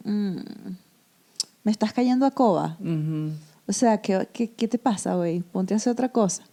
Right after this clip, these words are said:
Speaker 2: Claro.
Speaker 1: Como hay gente que tú dices, "Mierda, este bicho", por lo menos, eh, Eckhart Tolle, el, el, el autor de,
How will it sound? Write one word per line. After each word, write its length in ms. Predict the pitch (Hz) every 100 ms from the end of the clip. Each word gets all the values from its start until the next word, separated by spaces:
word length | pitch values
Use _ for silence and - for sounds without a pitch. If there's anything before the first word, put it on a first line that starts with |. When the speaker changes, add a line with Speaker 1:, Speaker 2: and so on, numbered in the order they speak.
| -
Speaker 2:
Claro. 380 | 180 170 156 147
Speaker 1:
Como 220 | 196 190 185
hay 80 | 180
gente 200 | 175 208
que 100 | 226
tú 120 | 196
dices, 200 | 196 190
"Mierda, 300 | 208 208 156
este 200 | - 170
bicho", 680 | 185 185 226 220 233 185 180
por 120 | 165
lo 80 | 165
menos, 320 | 156 151 180 220 220 180
eh, 40 | -
Eckhart 380 | 165 - 160
Tolle, 420 | - 170 175 208 202
el, 100 | -
el, 240 | 170 156 -
el 140 | 160
autor 300 | 156 160 156
de, 420 | 165 180 185 -